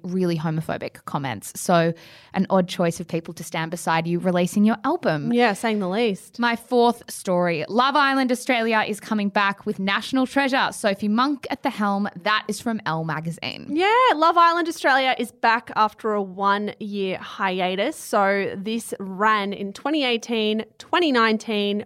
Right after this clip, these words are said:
Speaker 2: We had a break in twenty twenty, and in twenty twenty-one, it is back. Now, I thought they had actually cancelled this. After <laughs> twenty nineteen, the three of us watched that entire season.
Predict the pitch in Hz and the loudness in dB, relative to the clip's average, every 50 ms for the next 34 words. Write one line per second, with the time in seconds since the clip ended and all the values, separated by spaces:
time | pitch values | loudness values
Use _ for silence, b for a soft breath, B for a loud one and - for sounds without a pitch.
0 | - 214 202 202 185 190 - - 247 277 285 - 240 220 - - 185 180 175 185 | -6 -6 -6 -4 -6 -6 -2 0 0 0 0 -2 -6 -6 -4 -4 -4 -4 -4 -4
1 | - 180 180 185 185 - 175 165 156 190 190 185 - - 208 196 196 - 202 196 | -4 -2 -2 -2 -2 -2 -4 -4 -4 -4 -6 -8 -4 -2 -2 -2 0 -2 -2 -2
2 | 190 180 180 180 180 185 185 - 208 208 - 190 190 180 180 - _ - 226 175 | 0 2 0 0 0 -2 -4 -8 -10 -8 -8 -8 -8 -8 -10 -10 _ 0 2 2
3 | 135 - - - B B B B B B B B 277 294 294 294 302 311 - - | 2 -2 -8 -18 B B B B B B B B 2 4 6 6 6 6 4 0
4 | - - _ _ _ _ _ _ _ _ _ _ 320 349 403 571 719 740 - - | -6 -16 _ _ _ _ _ _ _ _ _ _ 4 6 6 6 4 0 2 4
5 | 392 359 339 339 294 269 254 240 233 - - - - 247 220 190 - - 240 220 | 6 6 6 6 4 2 4 4 4 2 0 -2 -4 -4 -4 -4 -6 -4 -2 -2
6 | 214 220 - 214 175 - - - - - - - 254 294 339 302 - 277 262 233 | -2 -2 -6 -12 -14 -12 -14 -12 -12 -14 -4 0 2 2 2 2 0 -4 -6 -2
7 | - 339 311 311 311 294 269 240 208 208 196 - - 208 214 190 156 123 127 185 | 0 0 2 4 4 4 4 2 2 0 -4 -6 -8 -6 -6 -6 -6 -6 -8 -10
8 | 214 - - 294 - 440 571 539 294 269 - - 247 233 - - - 220 196 185 | -12 -10 -8 0 4 6 6 8 6 4 2 2 -2 -2 -2 0 0 0 0 0
9 | 190 196 196 196 175 - 190 - 220 185 202 185 - 98 101 240 | -2 -2 -2 -2 -2 -2 -2 -6 -8 -8 -6 -8 -8 -8 -8 -10